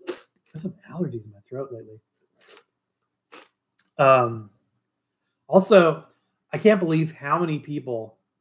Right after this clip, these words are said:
on YouTube, mostly in comment sections of, um, of the Now and Then record. By the way, huge shout out to the person that sent me this. He's been a very, very generous soul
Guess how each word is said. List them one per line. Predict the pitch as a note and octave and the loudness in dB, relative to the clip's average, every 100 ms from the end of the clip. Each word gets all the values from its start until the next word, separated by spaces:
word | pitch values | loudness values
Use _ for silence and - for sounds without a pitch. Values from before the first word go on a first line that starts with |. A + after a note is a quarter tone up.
| _ | _
on | C#3+ D3 | -8 -6
YouTube, | C#3+ C#3+ - A2 G2 _ _ _ _ _ _ _ _ _ | -6 -8 -8 -10 -12 _ _ _ _ _ _ _ _ _
mostly | D3 D#3 D#3+ C#3+ | -2 -2 0 -2
in | B2+ | -2
comment | - C#3+ C#3 B2 | -4 -2 -2 -8
sections | - C3 B2 - B2 A#2+ A#2 _ | -8 -6 -6 -6 -8 -8 -16 _
of, | B2+ B2 A#2+ A#2+ | -8 -6 -6 -8
um, | A2+ G#2 G2+ A2+ _ _ - | -12 -12 -20 -20 _ _ -12
of | B2+ A2+ A#2+ - _ _ - F#3 | -8 -8 -12 -20 _ _ -20 -10
the | B2 A#2+ A2 A2+ | -4 -4 -4 -6
Now | C3 C3 | -4 -2
and | C#3+ A#2+ | -4 -8
Then | A2 A2 | -14 -18
record. | A2 - G2+ | -20 -20 -6
By | B2+ | -2
the | C#3+ | 2
way, | C3 B2+ - _ _ _ _ | 2 0 -6 _ _ _ _
huge | F3+ G3 D#3 | 2 2 2
shout | - D3+ D3 | 6 6 8
out | C#3+ C#3 - - _ _ _ - _ _ _ _ _ _ - _ _ _ _ _ _ _ _ _ _ _ | 6 4 0 -8 _ _ _ -20 _ _ _ _ _ _ -20 _ _ _ _ _ _ _ _ _ _ _
to | - | -10
the | C3+ | -8
person | B2+ C#3 C3+ C3 | -2 -2 -2 -6
that | B2+ | -10
sent | - C3+ C#3 | -10 -10 -8
me | C3 | -6
this. | B2 A#2+ A#2 - _ _ | -4 -4 -6 -14 _ _
He's | C3 | -18
been | B2+ C3+ | -14 -12
a | B2 | -10
very, | A#2 C3 C3+ B2+ | -8 -4 -2 -2
very | B2+ B2 A#2+ | -2 -2 -2
generous | - B2 B2+ B2 - | -4 -6 -4 -8 -10
soul | - B2 B2 A#2 A2+ | -6 -2 0 0 -4